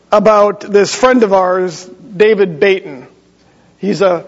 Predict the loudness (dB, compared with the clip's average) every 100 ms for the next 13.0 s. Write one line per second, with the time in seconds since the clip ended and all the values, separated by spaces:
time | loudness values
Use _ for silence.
0 | -16 -2 0 0 -2 0 0 0 -2 -2
1 | -2 -4 -10 _ _ _ _ _ _ _
2 | -6 -2 0 0 0 -2 -6 -4 -4 -2
3 | -4 -2 -2 -2 -2 -4 -4 -8 -8 -2
4 | -2 -2 -2 -2 -2 -2 -2 -2 -4 0
5 | 0 0 -4 -6 -2 0 0 -2 -4 -4
6 | -8 -2 -2 0 -2 -2 -2 0 0 0
7 | -2 0 -4 -4 -14 -20 -20 -20 -20 -12
8 | -4 0 2 2 0 -2 -4 -14 -2 0
9 | 2 -2 -6 -12 -20 -8 -2 0 0 -4
10 | -6 -2 0 -2 -6 -8 -8 -14 -20 -20
11 | -4 -2 -2 -4 -6 -2 -2 -4 -2 2
12 | 2 2 0 0 0 -2 -2 -4 -6 -6